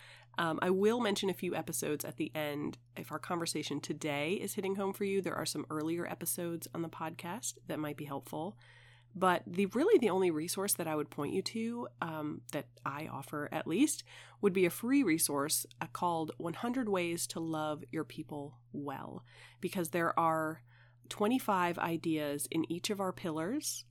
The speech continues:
loving God, loving yourself, loving your husband, loving your kids, twenty-five ideas in each of those areas that are very practical,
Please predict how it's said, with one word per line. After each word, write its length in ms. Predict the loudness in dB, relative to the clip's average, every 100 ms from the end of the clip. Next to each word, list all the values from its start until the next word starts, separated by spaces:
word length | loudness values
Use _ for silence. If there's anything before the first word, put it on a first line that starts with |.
| -4
loving 300 | -4 -2 0
God, 460 | 2 2 2 0
loving 200 | -4 -4
yourself, 680 | -4 -4 -2 -2 -4 -8 -16 -8
loving 220 | -6 -6
your 80 | -6
husband, 360 | -6 -4 -2
loving 220 | -2 -2 -6
your 100 | -8
kids, 400 | -4 -4 -4 -8 -14 -20 -18
twenty-five 560 | 0 4 6 6 4
ideas 540 | 4 0 2 2 2 0
in 120 | -4 -4
each 240 | -2 -2
of 100 | -2
those 220 | 0 0 0
areas 500 | -2 -2 -2 -2 -4 -4
that 220 | -4 -2
are 340 | -2 -2 -4
very 220 | -4 -4 -6
practical, 1040 | -6 0 0 0 -4 -2 0 0 0